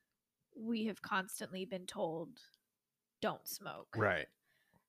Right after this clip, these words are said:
Speaker 1: I, it was just a wild class period. I was like, "Don't we have information?" 'Cause it
Speaker 2: Yeah.
Speaker 1: wasn't like it was, like, the last day of school and she just needed time filler.
Speaker 2: Yeah.
Speaker 1: It was, like, right before finals.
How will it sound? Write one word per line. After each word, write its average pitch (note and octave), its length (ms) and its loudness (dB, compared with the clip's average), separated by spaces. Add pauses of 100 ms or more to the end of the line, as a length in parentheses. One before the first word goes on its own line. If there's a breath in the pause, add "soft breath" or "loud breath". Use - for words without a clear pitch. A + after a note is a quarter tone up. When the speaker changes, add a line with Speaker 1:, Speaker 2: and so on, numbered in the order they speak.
(960)
Speaker 1:
I, B3+ 240 6
it C#4 120 8
was C#4+ 120 8
just D#4 200 4
a D4+ 60 10
wild A3+ 400 8
class G#3+ 300 6
period. E3+ 280 0
I - 20 4
was B3+ 100 2
like, C4+ 120 0
"Don't E4 120 2
we B4 80 0 (100)
have D4 280 0
information?" F#3+ 480 -6 (120)
'Cause D#4+ 140 10
it F#4+ 60 10
Speaker 2:
Yeah. E4 60 10
Speaker 1:
wasn't G4+ 380 10
like D4+ 220 8
it C#4 80 6
was, B3+ 120 6
like, A#3+ 160 4
the G#3+ 100 4
last G3+ 300 4
day G#3+ 120 4
of G3+ 60 0
school G#3+ 320 2
and A#3 100 2
she - 160 -4
just G3 220 -6
needed G3 240 -6
time E3+ 280 -2
filler. A#3+ 260 8
Speaker 2:
Yeah. B3 200 12
Speaker 1:
It - 60 6
was, D#4 160 4
like, A#3+ 300 6 (320 loud breath)
right B3+ 200 8
before A3 360 4
finals. - 720 -2